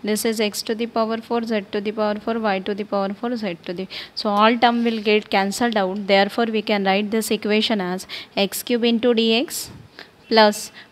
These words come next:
y cube into d y plus z cube into d z is equal to zero.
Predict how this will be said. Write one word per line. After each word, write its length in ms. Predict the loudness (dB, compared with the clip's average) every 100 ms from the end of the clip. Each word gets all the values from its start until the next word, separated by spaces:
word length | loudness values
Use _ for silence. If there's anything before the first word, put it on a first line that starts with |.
| -2
y 260 | 2 2
cube 240 | 2 0 0
into 280 | 0 0
d 180 | 0 0
y 280 | 0 0 -2 -8 -4
plus 280 | 0 0 2
z 220 | 0 0
cube 200 | 0 0
into 300 | 0 0 0
d 180 | 0 -2
z 300 | 0 -2 -2 -10 -8
is 180 | -4 0
equal 380 | -2 -2 -4 -2
to 180 | 0 0
zero. 360 | 0 -2 -4